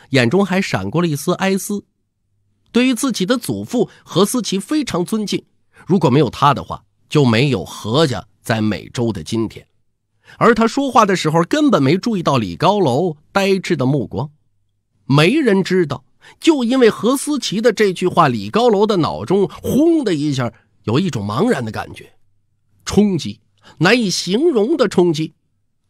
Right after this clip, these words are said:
他只听到了何思琪的前半句，后边的内容根本没在意。“死了？何高安死了？不可能啊！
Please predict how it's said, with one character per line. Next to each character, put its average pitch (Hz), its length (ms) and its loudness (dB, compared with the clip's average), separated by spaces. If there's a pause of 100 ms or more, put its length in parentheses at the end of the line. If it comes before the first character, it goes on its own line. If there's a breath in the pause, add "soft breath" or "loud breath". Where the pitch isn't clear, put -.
(120)
他 160 160 0
只 127 280 2
听 175 200 2
到 151 140 2
了 123 80 2
何 135 240 0
思 165 180 -4
琪 127 220 -6
的 131 100 -4
前 101 240 -6
半 107 200 -4
句， 104 160 -18 (180)
后 151 260 0
边 123 200 2
的 120 80 2
内 120 160 2
容 101 180 -4
根 113 160 -2
本 82 100 -2
没 90 160 -6
在 98 220 -8
意。 - 160 -20 (640)
“死 - 380 -6
了？ 127 480 -2 (560)
何 233 280 0
高 302 180 -2
安 349 160 2
死 - 220 -6
了？ 120 420 -4 (180 loud breath)
不 392 140 -4
可 185 180 -2
能 143 260 -2
啊！ 294 160 -8